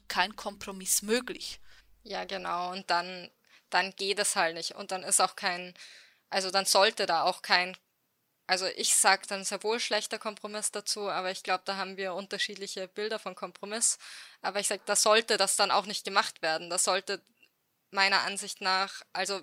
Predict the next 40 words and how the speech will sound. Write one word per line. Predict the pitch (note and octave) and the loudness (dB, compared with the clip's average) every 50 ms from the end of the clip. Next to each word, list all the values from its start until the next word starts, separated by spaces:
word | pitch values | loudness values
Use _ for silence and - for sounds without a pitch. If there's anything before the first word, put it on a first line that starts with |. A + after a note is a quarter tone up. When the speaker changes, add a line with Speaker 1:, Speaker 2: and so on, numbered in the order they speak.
| - - | -2 2
Speaker 2:
wenn | G3+ G3+ G#3+ A#3+ | 2 4 4 4
sich | - C4+ - - - | 2 0 0 -2 -2
eine | - G3 G3+ F#3+ | -2 -2 -2 -4
Person | - G3 - - G#3 G3+ G3 F#3+ F#3 F3+ - - - - - - - - _ _ _ | -4 -4 -4 -4 -2 -4 -6 -6 -10 -14 -18 -20 -20 -20 -20 -20 -20 -20 _ _ _
mit | G3 G3+ G3+ G3 _ - - - - _ _ _ _ _ _ _ _ _ _ _ _ _ _ _ _ _ _ _ _ _ _ _ _ _ _ _ _ _ _ _ - | -4 -2 -2 -2 _ 0 0 0 0 _ _ _ _ _ _ _ _ _ _ _ _ _ _ _ _ _ _ _ _ _ _ _ _ _ _ _ _ _ _ _ 2
den, | G3+ G3+ G3+ G3 G3 G3 G3 G3 G3 F#3+ F#3 - - _ _ _ - | 4 6 6 6 4 2 0 -4 -6 -8 -10 -12 -16 _ _ _ -8
mit | G#3 A3 A#3 A3+ A#3 | -6 -6 2 6 6
der | F#3 - | 6 8
Einigung, | - G3+ A3+ B3 A#3+ A3+ - G3+ G3+ G#3+ A3 G#3+ - - - | 8 6 6 4 2 -2 -2 -2 -2 -2 -4 -8 -10 -8 -6
also | F#3+ G3 G3 | -4 -4 -4
ich | - G#3+ - | -2 0 4
sag | - A3 G#3 G3+ G#3 | 6 6 6 6 4
mal | F#3 E3+ | 2 2
Einigung | - D3+ F#3+ A3 A#3+ B3+ A3+ G3+ F#3+ F#3+ | 4 6 6 6 4 2 0 -2 -2 -2
dazu, | F3+ F3+ F#3 - - A3 G#3+ A3 A3+ A3+ A3 - _ | -2 -2 -2 -2 -2 -4 -4 -6 -6 -10 -14 -16 _
um | - F3+ F3+ F3+ F3+ F#3 F#3 F3 E3+ F3 | -6 -6 -6 -6 -6 -10 -12 -14 -16 -12
einen | F#3+ G3+ | -6 -4
anderen | - E3+ G3 G3 G3 F#3+ | -2 -2 -2 -2 -4 -4
Begriff | F#3+ F#3 - A#3 A#3 - | -6 -8 -8 -8 -8 -8
dafür | - G#3+ - - G3+ | -8 -10 -8 -8 -8
zu | - - G3 F#3 | -8 -8 -2 2
haben, | F#3+ F#3 F#3+ F#3 G3 G3+ G3 - - - - - - - _ _ - - | 4 4 4 4 0 -6 -14 -16 -20 -20 -20 -20 -20 -20 _ _ 2 6
ähm, | F3+ G3 F#3+ F#3+ G3 - | 6 8 6 6 2 -2
sich | - - B3 A3 - - | -2 0 0 0 -2 -2
nicht | A3+ A#3 - - - - | 0 0 0 0 -2 0
wohlfühlt | F#3 G#3 B3 C#4 C4 - A3+ F#3+ | 2 2 2 2 0 -2 -6 -6
mit | G3+ F#3 - | -6 -2 0
der | F#3 - | 2 6
Einigung | - G#3 A#3+ B3+ A#3 F#3+ F#3 F3 F3 E3+ E3 - | 6 6 6 6 2 -2 -4 -6 -6 -8 -12 -10
und | - G3+ G3 - F#3+ | -8 -8 -2 0 0
da | F#3 | 0
Grenzen | - - G3+ A3 A#3+ - - C4 | 2 2 2 2 2 0 0 -2
überschritten | A#3+ A#3+ A#3 - - A#3+ A#3 - A#3 A3 F#3+ | -2 -4 -4 -4 -2 -4 -6 -8 -10 -8 -2
wa-, | G3+ F#3+ G3 G3+ G3 | 2 4 4 6 6
werden, | G#3 G3+ G#3 A3 A3 G#3+ G3 | 8 6 6 6 4 -2 -6
dann | F#3+ F#3+ | -4 -2
sollte | - - F#3+ F#3+ G3+ - G3+ F#3 | 0 0 0 0 0 -2 -4 -2
das | F#3 F3+ - | 0 0 0
auch | - F3+ - - | 0 -2 -6 -8
nicht | F#3+ F#3 F3+ - - - - - | -8 -8 -8 -8 -8 -8 -10 -12